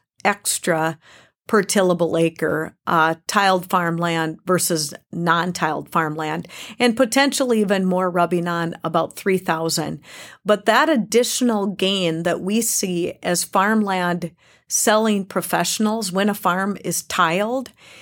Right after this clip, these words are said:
it is amazing. Again, and I've upped my numbers since I told you on the first podcast, but I believe it's around that thousand to twenty-five hundred, sometimes even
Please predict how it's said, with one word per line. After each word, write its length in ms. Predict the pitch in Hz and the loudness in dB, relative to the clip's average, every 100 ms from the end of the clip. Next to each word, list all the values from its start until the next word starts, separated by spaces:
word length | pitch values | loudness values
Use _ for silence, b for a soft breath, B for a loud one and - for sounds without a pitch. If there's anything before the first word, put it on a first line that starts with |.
| B _ | B _
it 220 | 214 233 | 2 2
is 320 | - 208 196 - - | 2 2 2 0 -2
amazing. 1120 | 180 185 185 190 208 233 196 175 170 160 175 - | -2 -2 -2 0 2 2 2 0 -2 -4 -8 -4
Again, 560 | 196 190 208 214 190 190 | -2 0 0 2 0 0
and 160 | 185 | 2
I've 180 | 190 302 | 4 4
upped 400 | - 254 - - | 2 2 0 -4
my 140 | 190 175 | -2 0
numbers 500 | 185 170 170 170 180 | 0 -2 -2 -4 -2
since 320 | - 180 - | -2 -2 0
I 120 | 202 | 0
told 340 | 202 220 208 | 0 -2 0
you 100 | 185 | -2
on 140 | 175 175 | -2 -2
the 60 | |
first 360 | 165 - 269 - | -2 0 0 -2
podcast, 720 | 175 165 160 170 160 170 - B B B B - | -4 -4 -4 -2 0 -2 -4 B B B B 0
but 120 | 196 | 4
I 200 | 190 254 | 4 4
believe 420 | 247 226 220 190 | 4 4 4 4
it's 300 | 190 185 - - | 0 0 -4 -2
around 380 | 190 180 185 185 | 0 2 2 2
that 260 | 175 175 - | 2 0 0
thousand 560 | 196 190 220 220 214 - | 2 2 2 2 0 0
to 100 | - | -8
twenty-five 640 | - 214 220 220 185 180 | -4 2 2 2 2 2
hundred, 400 | 185 196 190 175 | 2 0 -2 -2
sometimes 560 | - 269 349 320 269 196 | 0 0 2 2 2 2
even 280 | 190 185 | 2 0